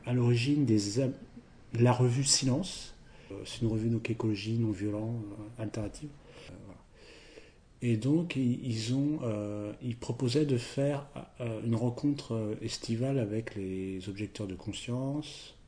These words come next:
les amis de silence, sur, euh, un lieu où il y avait une lutte. Depuis huit ans, c'est des gens qui, autour de la revue, euh, passent, euh, une semaine, euh, ou quinze jours même, je crois,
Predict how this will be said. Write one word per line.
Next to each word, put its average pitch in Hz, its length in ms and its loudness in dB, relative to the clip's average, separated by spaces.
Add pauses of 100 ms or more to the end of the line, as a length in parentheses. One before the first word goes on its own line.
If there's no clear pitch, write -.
les 107 80 -4
amis 104 180 0
de - 60 -10
silence, 113 720 -4 (840)
sur, 135 440 -2
euh, 110 120 2
un 110 120 4
lieu 110 300 2
où 131 80 4
il 110 60 2
y 107 40 0
avait 104 140 0
une 101 100 0
lutte. - 400 -10 (640)
Depuis 117 220 0
huit 131 240 4
ans, 147 40 8
c'est 135 140 2
des 120 80 8
gens 139 220 6
qui, - 280 -4
autour 135 280 4
de 123 40 6
la 123 120 6
revue, 135 500 4 (680)
euh, 107 760 0 (140)
passent, 135 440 2
euh, 107 380 2 (500)
une 113 120 4
semaine, 127 580 4
euh, 104 420 -2 (640)
ou 123 40 -10
quinze 160 200 4
jours 123 300 4
même, 123 180 4
je - 80 -2
crois, 123 260 -6